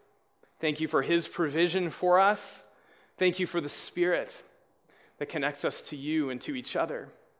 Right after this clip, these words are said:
And we pray now in faith that you would give us our daily bread. Give us what we need. Lord, in this congregation, there are many needs.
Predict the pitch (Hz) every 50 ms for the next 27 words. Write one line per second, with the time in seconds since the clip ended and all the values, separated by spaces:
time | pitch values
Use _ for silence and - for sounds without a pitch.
0 | _ _ _ _ _ _ _ _ _ _ _ _ _ _ _ _ _ _ _ _
1 | - 151 143 151 147 143 - - 196 180 175 170 160 156 151 143 135 123 - -
2 | - 156 151 117 117 - - - - - - - - 127 143 151 151 151 160 160
3 | 160 156 135 143 143 143 139 139 131 131 - - 131 127 123 110 127 117 120 120
4 | 127 110 - 131 117 113 107 117 - - _ _ _ _ _ _ _ _ _ _
5 | _ _ _ _ _ _ _ _ _ _ _ _ _ _ _ _ _ _ _ _
6 | _ _ - - - - - - - - _ - 123 170 160 160 156 - - 151
7 | 143 143 147 139 143 147 147 143 131 135 156 160 156 156 151 147 170 165 147 -
8 | - 202 190 180 160 147 135 156 170 165 160 - 151 147 160 151 139 131 135 139
9 | 147 151 156 160 147 147 147 147 147 135 117 - - - -